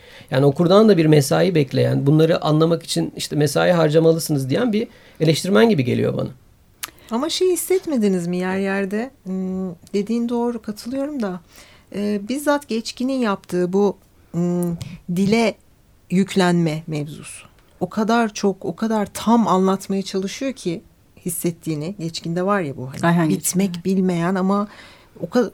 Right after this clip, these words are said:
Speaker 2: o cümleyi öyle dolambaçlara sokuyor ki, "Ay, bu cümle
Speaker 3: Yürüyor.
Speaker 2: bitmeyecek
Speaker 3: Cümle de
Speaker 2: herhalde."
Speaker 3: yürüyor
Speaker 2: diyorsun. O
Speaker 3: yani.
Speaker 2: cümle bitiyor.
Speaker 3: <laughs> Evet.
Speaker 2: Çok başarılı bir şekilde o cümle bitiyor. Kanırtmak mı demeliyiz artık?
Speaker 3: Yok,
Speaker 2: Yani
Speaker 3: evet.
Speaker 2: dili,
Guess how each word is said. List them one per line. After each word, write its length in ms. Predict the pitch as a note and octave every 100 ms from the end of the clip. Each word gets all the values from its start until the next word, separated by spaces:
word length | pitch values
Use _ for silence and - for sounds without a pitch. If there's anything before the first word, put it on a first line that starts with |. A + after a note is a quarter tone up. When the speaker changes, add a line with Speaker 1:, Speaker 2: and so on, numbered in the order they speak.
| _ -
Speaker 2:
o 80 |
cümleyi 360 | F3+ G#3 A#3 B3
öyle 200 | A#3+ C4
dolambaçlara 680 | A#3 A#3+ A#3+ B3 A#3+ C4 C4
sokuyor 400 | - B3+ F4 F#4
ki, 240 | A3+ F3
"Ay, 160 | - G3
bu 100 | G3
cümle 160 | F#3 A3
Speaker 3:
Yürüyor. 280 | C#4 E3
Speaker 2:
bitmeyecek 320 | D3+ G#3 F#3+ G3
Speaker 3:
Cümle 140 | G#3
de 40 | A3+
Speaker 2:
herhalde." 140 | G#3
Speaker 3:
yürüyor 160 | F3 D#3+
Speaker 2:
diyorsun. 340 | - - -
O 60 | D#3
Speaker 3:
yani. 100 | D3+
Speaker 2:
cümle 260 | D3+ C4 A3
bitiyor. 480 | G#3 - A3 D3 E3+
Speaker 3:
<laughs> 60 | E3+
Evet. 160 | E3
Speaker 2:
Çok 220 | E3+ -
başarılı 380 | F3 F3 F3+ F3
bir 60 | E3
şekilde 360 | - E3 F3
o 80 | G3
cümle 320 | F3 F3 F3
bitiyor. 380 | F3 - B3 C4+ C4 - - - _ _ _ _ -
Kanırtmak 640 | - G#3 A3 - C4+ -
mı 120 | G3
demeliyiz 460 | F3+ F3 D#3+ D#3 -
artık? 200 | - E3+
Speaker 3:
Yok, 100 | F3
Speaker 2:
Yani 220 | E3+ F#3+
Speaker 3:
evet. 120 | F3 E3+
Speaker 2:
dili, 420 | A3+ B3 A#3